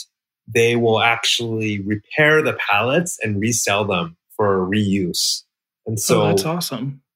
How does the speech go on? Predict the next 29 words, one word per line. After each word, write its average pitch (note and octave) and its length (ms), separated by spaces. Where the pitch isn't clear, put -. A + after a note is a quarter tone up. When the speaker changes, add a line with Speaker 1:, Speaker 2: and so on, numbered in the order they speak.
Speaker 1:
we C3 160
really D#3+ 400
think D#3 220
about B2+ 300
this A2+ 200
as - 160
an G2+ 80
entire A2 500
ecosystem. C#3 720
So G#2 280
whatever C3 320
comes C3+ 340
into A#2+ 280
the G#2+ 100
doors, G2 600
into A2 160
our F2+ 120
warehouse, G#2+ 460
like, F2+ 180
we B2 80
have A#2+ 80
to A#2 80
figure A#2 220
out G2+ 320
a, A2 40
a G#2+ 140
responsible A#2 600
way A2 300
of, G2 400